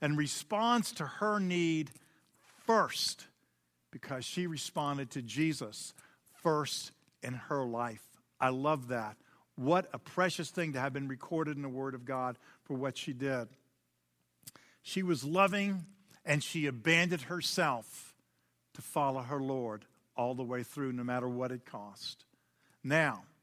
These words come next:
think about this in, in the next, in the next point have, the immediate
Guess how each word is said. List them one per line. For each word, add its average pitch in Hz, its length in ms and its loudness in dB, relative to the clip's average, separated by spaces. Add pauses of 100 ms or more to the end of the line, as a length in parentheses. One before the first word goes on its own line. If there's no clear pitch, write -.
(840)
think 180 180 4
about 170 380 6
this 170 460 0
in, 139 380 -2
in 143 140 -2
the 139 80 -2
next, 151 400 2
in 135 60 -6
the 139 80 0
next 151 320 -2
point 147 320 -2
have, 127 340 -2 (720)
the 160 220 2
immediate 214 500 6